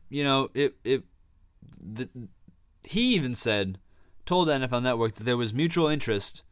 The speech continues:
but there's no room for him. Quote, "There's no room for me on that team."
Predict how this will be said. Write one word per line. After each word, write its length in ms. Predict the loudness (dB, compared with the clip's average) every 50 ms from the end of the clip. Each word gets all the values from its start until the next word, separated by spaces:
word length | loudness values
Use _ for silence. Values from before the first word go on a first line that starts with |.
| _ _ _ _ _ _ _ _ _ _ _ _ _ _
but 160 | -6 -4 0
there's 160 | 2 2 2 2
no 140 | 2 2
room 180 | 2 2 0 -2
for 100 | -2 -6
him. 220 | -6 -6 -8 -12 -16 _ _ -8
Quote, 280 | 0 2 2 2 2 2
"There's 180 | -2 -2 -2 0
no 160 | 0 0 2
room 180 | 0 0 -2
for 120 | -4 -6 -8
me 220 | -8 -8 -10 -14 _ -20 _ _ _ _ _ _ _ _ -12 -6 -4
on 160 | -4 -2 -2
that 180 | -2 -4 -4
team." 260 | -4 -4 -4 -4 -6